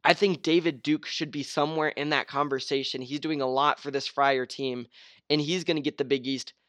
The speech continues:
player of the week for this podcast. Now the Big East team of the week goes to the yukon Huskies after they mounted their second half comeback against the Marquette Golden Eagles. They were able to keep up with them, and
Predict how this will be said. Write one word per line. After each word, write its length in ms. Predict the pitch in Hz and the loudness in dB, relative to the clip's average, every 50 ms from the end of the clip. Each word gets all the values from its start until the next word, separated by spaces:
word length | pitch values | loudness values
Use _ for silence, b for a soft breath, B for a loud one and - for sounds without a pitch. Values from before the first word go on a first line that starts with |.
| _ _ _ _ _ - | _ _ _ _ _ -2
player 300 | - 170 165 165 165 147 | 2 4 6 6 6 4
of 200 | - 143 147 131 | 4 2 2 2
the 100 | 131 123 | 0 -2
week 360 | 120 117 135 131 - - - _ _ _ _ | -2 -2 -4 -4 -4 -6 -14 _ _ _ _
for 440 | - - - 131 127 127 123 113 - _ _ _ _ _ _ _ | -12 -6 -2 0 2 2 0 -2 -6 _ _ _ _ _ _ _
this 280 | - - 135 131 120 - | 0 0 2 2 0 -2
podcast. 800 | - 143 127 110 110 - - 117 98 - 110 - - - - _ _ _ _ _ _ _ _ _ | 0 0 0 0 0 -2 -4 -4 -4 -4 -4 -8 -12 -14 -16 _ _ _ _ _ _ _ _ _
Now 200 | - 151 185 202 | 6 8 10 10
the 100 | 180 175 | 10 8
Big 200 | 143 185 175 156 | 4 2 2 2
East 200 | 175 156 - - | 0 -6 -6 -6
team 260 | - - 240 277 277 | -2 2 2 4 4
of 100 | 269 233 | 4 4
the 100 | 180 190 | 4 4
week 340 | 180 180 175 - - - - - | 4 4 2 0 -2 -2 2 4
goes 280 | 220 226 247 254 - | 6 6 6 4 2
to 80 | - 175 | 0 0
the 100 | 185 175 | 0 2
yukon 400 | 165 170 165 - 170 151 143 143 | 2 0 -2 0 2 2 2 2
Huskies 500 | 139 135 135 - - 139 139 135 123 - _ _ _ - | 2 0 0 -2 -4 -4 -4 -4 -6 -10 _ _ _ 2
after 260 | - 151 160 - 165 | 4 4 4 2 2
they 120 | 147 143 139 | 0 0 2
mounted 360 | 139 143 143 156 160 160 139 | 4 4 4 4 4 4 2
their 100 | 139 131 | 0 -2
second 420 | 127 - - 214 - - - - | 0 2 4 4 4 4 2 0
half 280 | 151 160 175 165 170 - | 2 2 2 2 2 0
comeback 560 | - - 170 180 185 160 151 143 139 - - b b b b b b - | -2 0 0 2 6 8 8 8 6 4 -2 b b b b b b 2
against 380 | 160 156 147 156 147 - - | 4 4 4 4 2 2 -2
the 60 | 156 | 0
Marquette 420 | 147 147 143 139 - 151 113 - 127 | 2 2 2 2 0 0 -2 -2 -2
Golden 340 | 135 139 139 139 139 - - | -2 -2 0 0 0 -2 -2
Eagles. 400 | 143 139 120 139 135 127 131 - b b b b b 143 | -4 -2 -2 -2 -2 -2 -4 -6 b b b b b 2
They 100 | 160 165 | 4 4
were 80 | 160 | 4
able 320 | 151 - 143 165 165 165 160 | 4 4 4 2 2 2 0
to 80 | 147 | -2
keep 260 | - - - 151 147 | -2 -2 -2 0 2
up 220 | - 147 143 - - | 4 4 4 4 0
with 160 | 143 - - | -6 -4 -2
them, 320 | 135 131 131 123 123 117 - _ _ _ _ _ _ _ _ _ - | 0 0 0 -2 -4 -8 -12 _ _ _ _ _ _ _ _ _ 0
and 240 | 151 156 147 131 | 2 2 2 0